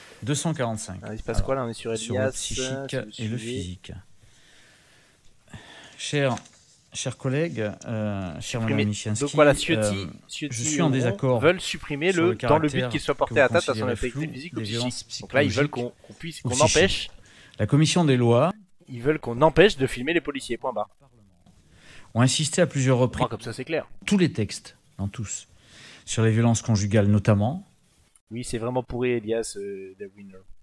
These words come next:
Speaker 1: physique, et que les violences psychiques sont bien quelquefois plus importantes que les violences, euh, phy-, euh, physiques. C'est ce qu'on appelle les violences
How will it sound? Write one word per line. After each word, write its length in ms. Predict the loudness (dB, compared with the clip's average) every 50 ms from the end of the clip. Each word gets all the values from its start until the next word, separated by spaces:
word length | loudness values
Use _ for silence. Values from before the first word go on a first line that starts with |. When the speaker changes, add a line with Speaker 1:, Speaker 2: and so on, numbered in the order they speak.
| -8 -6
Speaker 1:
physique, 440 | -4 -2 -2 -2 -4 -6 -10 -16 -20 -20 -20 -20 -20 -20 -20 -20 -20 -20 -20 -10 -6 -4
et 100 | -2 0
que 100 | 2 2
les 120 | 2 2
violences 480 | 2 2 2 2 2 0 0 -4 -6 -8
psychiques 520 | -8 -8 -6 -4 -4 -4 -4 -4 -4 -4
sont 180 | -4 -2 -2 -2
bien 440 | -2 0 0 0 0 0 0 -2 -4 -10 -14 -12
quelquefois 460 | -10 -10 -8 -6 -8 -6 -6 -8 -6 -6
plus 180 | -4 -2 0
importantes 500 | 0 -2 -2 -4 -8 -6 -4 -4 -4 -4
que 100 | -4 -6
les 100 | -6 -6
violences, 340 | -6 -6 -6 -8 -10 -12 -14 _ -14 -12
euh, 280 | -10 -10 -10 -10 -10 -12 -12 -14
phy-, 200 | -16 -18 -20 -18 -14 -10
euh, 140 | -10 -8 -10
physiques. 380 | -8 -6 -4 -4 -4 -4 -6 -8
C'est 100 | -10 -10
ce 80 | -8 -4
qu'on 140 | -2 -2
appelle 240 | -2 0 0 -2 0
les 100 | 0 0
violences 380 | 0 0 0 -2 -4 -6 -8